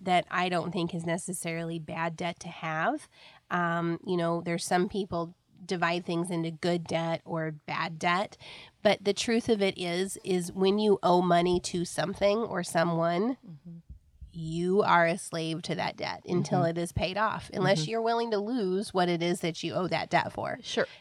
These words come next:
Speaker 1: And most of us aren't willing to lose our house or
Speaker 2: Yeah.
Speaker 1: our cars or things like that.
Speaker 2: Right.
Speaker 1: Right. So the more that you can avoid debt or the more that you can ensure that you have the ability to pay down debt, especially at an accelerated rate,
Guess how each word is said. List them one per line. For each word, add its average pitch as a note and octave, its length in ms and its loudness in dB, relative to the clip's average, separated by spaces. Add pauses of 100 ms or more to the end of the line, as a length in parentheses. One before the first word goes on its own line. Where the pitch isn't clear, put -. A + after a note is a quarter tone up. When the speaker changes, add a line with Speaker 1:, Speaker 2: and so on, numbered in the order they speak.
Speaker 1:
And A#3 100 2
most B3 200 8
of A3+ 100 2
us A3 120 2
aren't G3 200 4
willing F#3 260 -4
to F3 80 -4
lose F#3+ 240 -6
our E3 120 -8
house - 460 -8
or F3 40 -2
Speaker 2:
Yeah. - 80 0
Speaker 1:
our G2+ 160 2
cars - 400 -2
or - 80 -4
things - 300 -6
like G#3+ 180 -6
that. - 260 -6
Speaker 2:
Right. C3+ 240 -2 (420)
Speaker 1:
Right. F3+ 320 0 (300)
So G3+ 320 8
the F#3+ 140 6
more G#3 220 8
that A#3+ 200 2
you A3+ 80 4
can A3 160 4
avoid F3 400 2
debt G#3+ 360 6
or F3+ 180 6
the F3 120 4
more F3 200 6
that F3+ 140 2
you F3+ 160 4
can E3+ 280 2
ensure E3+ 800 4
that - 100 -2
you G3 120 -2
have E3+ 180 0
the E3+ 140 0
ability E3+ 380 -2
to D#3+ 60 -6
pay F3+ 240 -4
down E3+ 280 2
debt, E3 200 2
especially A#3+ 500 4
at G#3+ 60 4
an F3 120 6
accelerated D#3+ 680 2
rate, E3 440 2